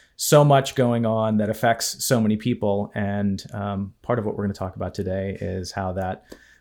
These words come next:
motivates and, and drives us to do the work that we do. So, um, let's start out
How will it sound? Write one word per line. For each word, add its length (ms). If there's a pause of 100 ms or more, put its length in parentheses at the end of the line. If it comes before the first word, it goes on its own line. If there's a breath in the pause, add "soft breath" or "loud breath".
(140 loud breath)
motivates 480
and, 380
and 120
drives 340
us 180
to 240
do 180
the 80
work 240
that 160
we 80
do. 460
So, 480
um, 420 (480)
let's 460 (140)
start 340
out 460